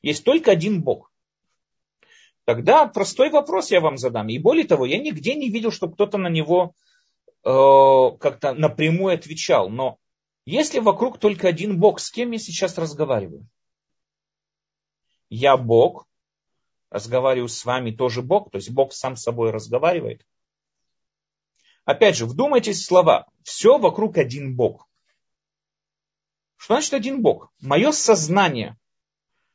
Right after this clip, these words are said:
Я ведь в своём сознании, как сказал нам Рене Декарт, я мыслю, я существую. Значит, если я мыслю, значит, есть какой-то определённый я, которое мыслит. Но мы, приходит хасид, говорит, нету никакого я.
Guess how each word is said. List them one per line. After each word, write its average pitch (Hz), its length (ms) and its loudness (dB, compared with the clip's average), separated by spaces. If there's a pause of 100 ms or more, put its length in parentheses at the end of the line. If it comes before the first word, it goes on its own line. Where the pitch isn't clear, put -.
(120)
Я 160 200 4
ведь 165 260 -8
в - 60 -12
своём 156 280 0
сознании, 156 640 -4 (100)
как 120 180 -2
сказал 135 240 0
нам 135 180 -4
Рене 135 240 -2
Декарт, 160 460 0 (360)
я 151 280 0
мыслю, 160 440 -2
я 139 200 0
существую. 135 600 -8
Значит, 113 300 -10
если 131 240 -6
я 123 180 0
мыслю, 131 560 -6 (1500)
значит, 131 240 -4
есть 160 160 0
какой-то 170 360 2
определённый 160 540 0
я, 190 380 0
которое 120 360 -2
мыслит. 220 400 -6 (760)
Но 117 80 -4
мы, 127 240 2
приходит 165 420 2
хасид, 180 300 0
говорит, 190 220 2
нету 381 280 2
никакого 214 480 2
я. 123 280 -2